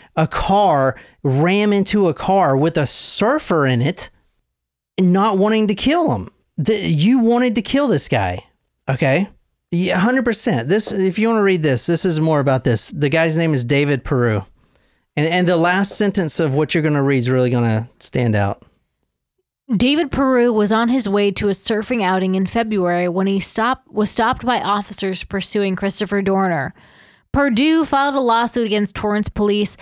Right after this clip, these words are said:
Speaker 2: saying officers rammed his pickup and opened fire without justification. Perdue is a one hundred and sixty pound white man. Dorner was a black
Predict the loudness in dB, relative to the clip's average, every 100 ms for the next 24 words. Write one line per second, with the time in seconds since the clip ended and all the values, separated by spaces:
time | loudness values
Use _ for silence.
0 | -16 -2 0 2 0 0 -2 -2 -2 0
1 | 0 2 0 -2 -4 -2 0 -2 -2 -2
2 | -2 0 0 2 0 0 -4 -4 -8 -8
3 | -6 -4 -2 -4 -6 -12 _ _ _ _
4 | -2 2 2 2 2 2 2 0 -2 -2
5 | -2 -2 -2 -8 -6 -6 -2 0 0 0
6 | 0 0 -2 -2 -2 -4 -6 -10 _ -4
7 | 0 2 2 2 2 0 0 0 0 0
8 | 0 -4